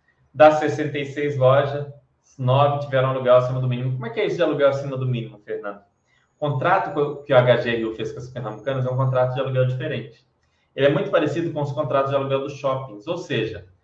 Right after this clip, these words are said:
contratei aqui um aluguel, por exemplo, vou falar um valor aqui pra vocês entenderem, cem reais, ó, H G R U, eu sou as pernambucanas, eu vou te pagar cem reais de aluguel mínimo. Porém, se a minha loja for bem e eu conseguir faturar acima desse mínimo,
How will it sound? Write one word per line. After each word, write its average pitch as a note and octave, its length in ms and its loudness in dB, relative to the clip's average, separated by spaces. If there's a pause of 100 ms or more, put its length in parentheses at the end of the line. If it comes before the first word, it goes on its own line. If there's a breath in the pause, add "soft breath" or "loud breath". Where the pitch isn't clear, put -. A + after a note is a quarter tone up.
(460)
contratei D#3 600 4
aqui E3+ 100 -2
um F3 120 0
aluguel, F3+ 600 4
por C#3+ 180 4
exemplo, A2 500 -2
vou - 140 -20
falar A2+ 180 2
um A2 60 -2
valor A2 300 4
aqui G#2+ 160 -2
pra B2 120 0
vocês A#2 340 -4
entenderem, B2+ 400 -10
cem D#3+ 260 -2
reais, C3+ 400 2
ó, A2 420 2 (520)
H B2+ 260 6
G B2+ 100 2
R B2 260 6
U, A2 80 -4
eu B2 120 -2
sou C#3+ 120 -6
as C3+ 100 -6
pernambucanas, C#3+ 600 -6
eu D3+ 60 -4
vou D3+ 120 -6
te - 80 -16
pagar C#3+ 320 0
cem F3 320 -10
reais C3+ 400 -2
de D3 60 0
aluguel C#3+ 360 0
mínimo. - 280 -8 (520)
Porém, G3+ 420 0
se B3 340 -6
a G#3 120 -2
minha F3+ 160 -4
loja C#3 360 0
for C3 180 -4
bem A#2 200 -6
e - 20 -8
eu B2 140 -6
conseguir C3 340 -8
faturar B2 500 -4
acima D#3+ 560 -8
desse A#2 320 -10
mínimo, C3 480 -10